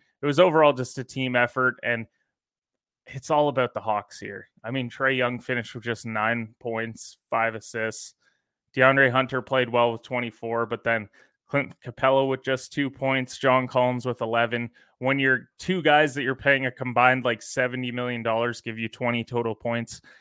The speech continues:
you're definitely gonna be in trouble. So the Heat go up three to one. They're heading back to Miami. We'll see if they can close it out. If not,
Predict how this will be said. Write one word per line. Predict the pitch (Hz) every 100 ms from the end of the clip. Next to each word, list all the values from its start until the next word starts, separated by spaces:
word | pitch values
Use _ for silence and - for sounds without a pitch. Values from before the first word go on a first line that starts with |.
| _
you're | - 120
definitely | 120 120 127 123
gonna | 117 117
be | 113 113
in | 107
trouble. | - 117 113 117
So | - - 120 110 - _ _ -
the |
Heat | 113 175 175
go | 165 156
up | -
three | 143 147
to | 139
one. | 135 139 135
They're | 127 131
heading | 135 139 135
back | 135 131
to | -
Miami. | 131 120 123 123 120 117
We'll | 123
see | 117 139
if | 135
they | 139 131
can | 127
close | 117 131 123
it | 123
out. | 123 123 -
If | 127 -
not, | 123 123